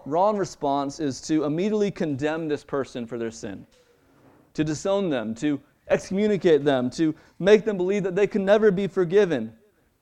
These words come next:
If we heap condemnation on a brother or sister who's been caught in sin,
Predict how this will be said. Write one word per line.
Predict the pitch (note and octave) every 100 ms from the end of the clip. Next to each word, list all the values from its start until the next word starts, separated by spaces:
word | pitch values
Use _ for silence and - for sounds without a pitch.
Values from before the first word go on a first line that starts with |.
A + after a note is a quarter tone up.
| _ -
If | D3+
we | G#3 B3
heap | F3+ A3+ A3+ -
condemnation | G#3+ G3+ F#3+ F3 F3 F#3 - D3 C#3+
on | D3+
a | D3
brother | D#3 F3 F3+ E3
or |
sister | - F3+ F3 D3+
who's | D#3
been | D3+ C3
caught | - F3 F3+
in | D3+
sin, | - F3 E3+ C#3